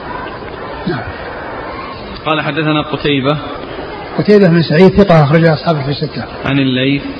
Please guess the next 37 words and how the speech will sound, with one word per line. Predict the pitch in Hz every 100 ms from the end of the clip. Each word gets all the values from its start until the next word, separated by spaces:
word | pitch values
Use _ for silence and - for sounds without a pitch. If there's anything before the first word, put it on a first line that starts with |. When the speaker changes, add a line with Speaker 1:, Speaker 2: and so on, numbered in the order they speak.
| - - -
Speaker 1:
الليث | 170 170 160
بن | 160
سعد | - 151 165
المصري | 170 - 151
ثقة | 127 185 151 135
أخرج | 131 160
أصحابه | 156 - 160
في | 131
الستة. | 147 156 - 127
Speaker 2:
عن | 131
ابن | 127 127
شهاب. | 123 120 120 131 131 - - - -
Speaker 1:
نعم، | 170 143
مر | 156 165
ذكره. | 151 143 151 135
Speaker 2:
عن | 127
أبي | 131 127
بكر | 131 131
بن | 123
عبد | 123 117
الرحمن. | 117 117 117 120 131 - -
Speaker 1:
أبو | 165 180
بكر | 180
بن | 170
عبد | 160
الرحمن | 175 127 175
بن | 170 156
الحارث | 143 180 147
بن | 147 151
هشام، | 143 170 165 - - - - - - - 175
وهو | 160 160
ثقة | 156 185 160 - - - - - 190
أخرجه | 151 165 160 151
أصحابه | - 160 131
في |
الستة، | 143 180 - 202 - - - - -
وهو | 185 160 175 165 170